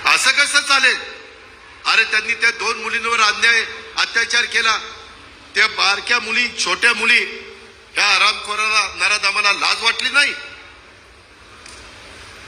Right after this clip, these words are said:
आणि ह्याचं राजकारण विरोधक करतात. चौकशी करा ना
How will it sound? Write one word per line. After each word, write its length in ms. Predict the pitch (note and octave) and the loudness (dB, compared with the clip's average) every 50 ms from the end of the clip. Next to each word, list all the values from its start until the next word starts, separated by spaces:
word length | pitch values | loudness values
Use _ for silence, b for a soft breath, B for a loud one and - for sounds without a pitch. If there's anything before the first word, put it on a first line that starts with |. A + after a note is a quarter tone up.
| - - - - | -20 -10 -4 -2
आणि 180 | E3+ G#3 F#3+ | 0 2 4
ह्याचं 200 | E3+ F#3 F#3+ B3+ | 4 4 4 4
राजकारण 460 | C4+ C4+ C#4 C4 - - C4+ C#4+ C#4 C4+ | 4 4 2 2 0 -2 -2 -2 -2 -2
विरोधक 400 | C4+ C#4 C#4 C#4 C#4 C4+ - C#4+ | -4 -4 -2 0 0 0 2 0
करतात. 280 | C#4+ C4 C#4 C#4+ C4+ - - - - - - - - - - - - - - - - - - - - - - | 0 0 0 -2 -2 -2 -6 -14 -18 -18 -20 -20 -20 -20 -20 -20 -20 -20 -20 -20 -20 -20 -20 -20 -18 -12 -8
चौकशी 380 | C#3+ C#3+ C#3 D3 G3 F#3 G#3 G#3 | -8 -6 -2 0 2 2 2 2
करा 240 | G3+ A3 A3 B3 B3 | 2 2 2 2 2
ना 120 | A#3+ | 0